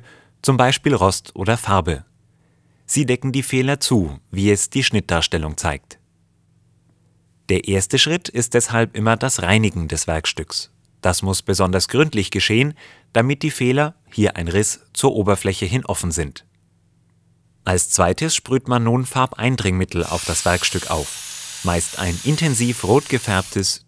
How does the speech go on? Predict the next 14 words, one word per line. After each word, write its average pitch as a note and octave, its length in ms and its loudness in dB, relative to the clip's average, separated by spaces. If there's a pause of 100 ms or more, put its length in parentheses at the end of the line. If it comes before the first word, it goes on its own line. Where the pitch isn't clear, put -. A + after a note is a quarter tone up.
dünnflüssiges A#2 760 -2
Öl. F2+ 300 0 (680)
Aufgrund G#2 440 0
seiner G2+ 300 4
geringen F#2 400 0
Oberflächenspannung B2+ 1080 0
dringt A#2+ 280 -2
es G#2 180 -2
in G2+ 200 -4
feinste C#3 480 -4
Fehler F2+ 440 0
und C3 200 -6
Risse F#2+ 300 0
ein. C#2 260 -10